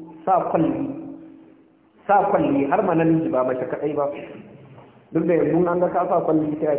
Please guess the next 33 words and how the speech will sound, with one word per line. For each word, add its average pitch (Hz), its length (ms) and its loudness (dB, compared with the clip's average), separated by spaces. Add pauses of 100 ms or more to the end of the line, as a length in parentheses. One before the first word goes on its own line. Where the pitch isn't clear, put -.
ce 143 80 -4 (640)
boka 135 320 -2
ne 123 160 -4
ba 127 160 -4
ka 127 80 -10
ba. 123 160 -4
Amma 160 180 0
mun 233 180 2
manta 190 280 0
akwai 202 220 0 (100)
kwallin 175 400 0
asmad 170 400 -4
ko? - 320 -8 (1400)
Kwalli 196 200 -4
ne. 175 400 -2
Da 139 240 -4
Annabi 180 240 -2
sallallahu 170 400 0
alaihi - 0 -
wasallam 160 240 0
ya 156 80 -2
ce, - 120 -6
"Alaikum 196 480 0
bil 202 120 -4
asmad." 190 360 -4 (360)
Kuna 185 320 0
saka 190 160 -6
kwallin 185 320 -2
asmad 196 360 -6 (120)
yana 208 200 -6 (120)
gyara 208 320 -2
ido. 156 160 -6 (2250)
Hmm? 175 200 -8